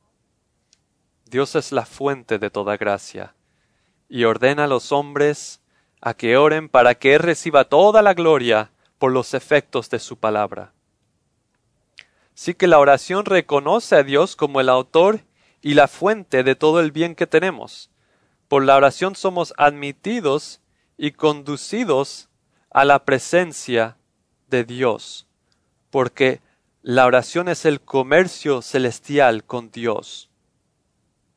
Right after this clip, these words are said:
Y también trae beneficios espirituales a nosotros. Burgess escribe, "Dios ama las oraciones luchadores y fervientes, porque por este medio debemos testificar nuestro deseo y alta estima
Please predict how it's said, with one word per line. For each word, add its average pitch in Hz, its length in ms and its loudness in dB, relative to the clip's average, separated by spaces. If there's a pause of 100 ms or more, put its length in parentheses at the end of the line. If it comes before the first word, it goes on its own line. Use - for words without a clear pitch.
(280)
Y 143 100 -8
también 147 380 -2
trae 170 180 2
beneficios 165 600 -4
espirituales 135 760 -4
a 131 60 -4
nosotros. 127 560 -10
Burgess 147 340 -6
escribe, 143 440 -6 (1400)
"Dios 143 380 0
ama 165 220 2
las 147 240 0
oraciones 143 500 -2
luchadores 151 720 2
y 143 100 -10
fervientes, 131 800 -4
porque 135 300 0
por 147 220 4
este 185 260 2
medio 170 300 0
debemos 156 360 -2
testificar 147 680 0
nuestro 151 340 -8
deseo 165 400 -2
y 151 80 2
alta 202 320 2
estima 170 680 -6